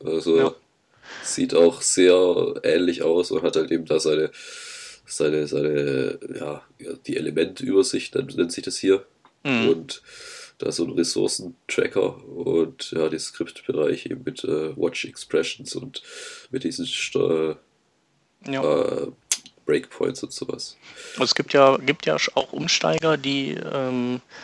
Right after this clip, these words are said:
Speaker 2: die sagen, also deren Aussage ist halt oft so, ähm, der, der Webinspektor ist ganz oder cool oder diese Chrome-Tools oder wie die auch immer die heißen, aber so ganz so, äh, wie Firebug sind sie noch nicht.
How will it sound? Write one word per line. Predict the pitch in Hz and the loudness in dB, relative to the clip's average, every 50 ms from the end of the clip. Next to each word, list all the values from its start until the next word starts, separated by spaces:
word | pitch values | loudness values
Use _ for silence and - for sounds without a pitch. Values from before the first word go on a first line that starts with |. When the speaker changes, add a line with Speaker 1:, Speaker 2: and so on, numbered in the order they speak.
| - - _ _ | -20 -20 _ _
Speaker 2:
die | - 127 | -14 -10
sagen, | 117 - 127 131 151 - - | -4 -2 -2 -2 -2 -2 -4
also | - - - - - - - 131 123 | -4 -6 -6 -4 -6 -4 -4 -4 -4
deren | 127 135 - - - 131 131 139 160 190 226 - - 135 131 151 | -4 -6 -10 -10 -10 -10 -14 -14 -14 -12 -10 -4 0 0 2 2
Aussage | 156 143 - - 135 131 127 127 | 2 2 2 0 -2 0 -2 -4
ist | 123 - - | -4 -4 -2
halt | 135 131 127 | -2 -2 0
oft | 147 135 - - - - | 0 -2 -2 -4 -10 -8
so, | - - 127 123 117 120 120 - - | -8 -6 -4 -2 -2 -2 -2 -4 -4
ähm, | - 120 117 117 117 - 143 143 - 190 _ _ - | -6 -6 -4 -6 -6 -8 -10 -14 -18 -20 _ _ -16
der, | - - 139 | -14 -12 -6
der | 139 135 127 | -4 -2 0
Webinspektor | 131 131 - 139 139 - - - 143 - - - - - | -2 -2 -2 -4 -8 -8 -6 -6 -8 -8 -6 -8 -6 -4
ist | - - - - - - | -2 -2 -2 -2 -4 -4
ganz | - 131 127 - - - - - - - | -6 -6 -4 -2 -2 -2 -4 -4 -10 -14
oder | 147 139 - - - - - - - - | -14 -12 -12 -14 -14 -14 -18 -18 -12 -8
cool | 151 156 175 185 190 | -6 -2 -2 -2 -2
oder | 165 147 123 123 | -2 -2 -4 -4
diese | 120 131 123 - - | -4 -4 -10 -10 -10
Chrome-Tools | - - - 131 135 143 143 - - - 143 143 147 151 147 - - - | -6 -2 -2 -2 -2 -2 -4 -8 -6 -4 -2 -2 -2 -2 -2 -2 -4 -2
oder | - 127 127 | -4 -8 -8
wie | 131 | -6
die | 127 - | -6 -6
auch | 131 - - | -8 -6 -6
immer | 131 127 | -8 -6
die | 120 127 - | -4 -2 0
heißen, | 127 131 139 131 - - 160 160 165 - - - - - - - - - _ - | 0 0 0 0 -2 -2 -2 -4 -6 -8 -10 -14 -16 -16 -16 -16 -18 -14 _ -4
aber | - 123 135 127 127 135 - - - - | 0 2 2 2 2 0 -4 -8 -10 -12
so | - 143 - | -10 -8 -4
ganz | - 143 135 156 - - | 0 0 0 0 0 -2
so, | - 156 156 151 151 151 147 - - - 139 139 139 139 139 139 - - 135 | 0 0 2 2 4 2 2 2 0 0 0 2 2 2 0 0 -4 -8 -8
äh, | |
wie | 131 131 | -8 -8
Firebug | 131 - - 139 139 135 127 143 - - | -6 0 0 2 2 4 4 2 2 2
sind | - 139 139 - | -4 -4 -4 -4
sie | - 127 | -4 -4
noch | 123 117 | -4 -4
nicht. | 120 123 127 - - - | -2 -4 -4 -4 -6 -6